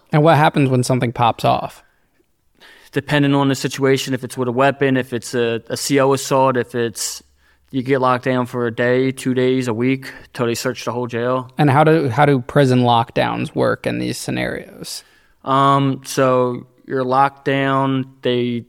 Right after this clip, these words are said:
Speaker 2: usually, while they're locked down, so if it's locked down, the C Os don't have much to do besides come and look in your cell. So now they're going cell to cell, they're searching, throwing your stuff around. You're not supposed to have two of these, you're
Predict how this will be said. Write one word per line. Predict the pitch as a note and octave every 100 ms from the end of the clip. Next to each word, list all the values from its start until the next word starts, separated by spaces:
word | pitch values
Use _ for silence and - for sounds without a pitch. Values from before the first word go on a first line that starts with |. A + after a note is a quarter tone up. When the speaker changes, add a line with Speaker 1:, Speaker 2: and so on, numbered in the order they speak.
| -
Speaker 2:
usually, | C#3+ D3+ D3+ D3+ D3+
while | C3+ C3 C#3
they're | C#3+ C#3
locked | C#3 C3 -
down, | C3+ C3 C3 A#2+
so | - B2+ A#2+ _
if | D3 D3
it's | -
locked | E3 D3+ -
down, | C#3+ C3
the |
C | A#2+ C#3 C3
Os | C3 B2
don't | C3 B2+
have | C3 B2+ B2 A#2 A#2 - _ _ _ _ _ _
much | C3+ C3+ -
to | B2+
do | B2+ C#3 C3+ B2 B2+
besides | B2+ C3 B2 A2+ -
come | B2+ A#2+
and | A#2+ A#2+ A#2
look | A2+
in |
your | B2+
cell. | C3 F3 D3 A2+ -
So | - B2+ A#2+
now | B2 B2
they're | B2 B2 A#2
going | B2+ B2 B2 A#2+
cell | - B2+
to | B2
cell, | A#2 B2+ B2
they're | A#2+
searching, | A#2+ - A#2+ - B2 A#2+
throwing | A#2+ A#2+ A#2+
your |
stuff | A2 B2 A2
around. | A#2 A#2+ A#2+ A#2+ B2
You're | B2+
not | B2
supposed | C3+ B2
to |
have | B2 B2+ A#2+
two | C3 B2+
of |
these, | B2 B2 B2+ B2
you're | B2 A#2 A2+